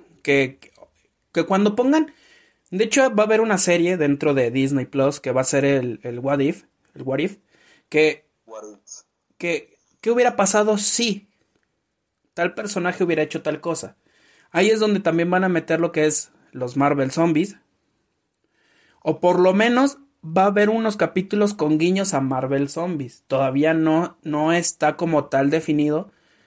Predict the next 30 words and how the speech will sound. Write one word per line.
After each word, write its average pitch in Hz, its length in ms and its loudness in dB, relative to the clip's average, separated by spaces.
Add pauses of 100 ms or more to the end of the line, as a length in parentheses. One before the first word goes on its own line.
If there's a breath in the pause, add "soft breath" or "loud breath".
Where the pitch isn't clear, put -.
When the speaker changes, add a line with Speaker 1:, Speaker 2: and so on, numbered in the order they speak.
(640 soft breath)
Speaker 1:
pero 233 500 2
que 190 160 4
estaría 190 480 0
genial 220 440 0
que 160 120 0
metieran 180 480 0
algo 180 240 0
de 135 140 0
Marvel 143 440 0
Zombies, 151 460 -6 (400 soft breath)
sí, - 460 -2 (120)
pero 175 240 2
que 170 100 2
lo 156 100 2
metieran 160 580 0
animado. 139 720 0 (840)
O 139 60 -14
sea, 147 220 -2
no, 165 400 2
Speaker 2:
Exacto. - 280 -12 (260 soft breath)
Speaker 1:
no 180 280 -2
con 226 200 0
personas, 196 640 0
porque 139 440 -2
es 151 100 0
demasiada 151 640 0
producción, 170 640 -2
es 147 140 -4
demasiado 143 560 0
dinero. 156 500 -4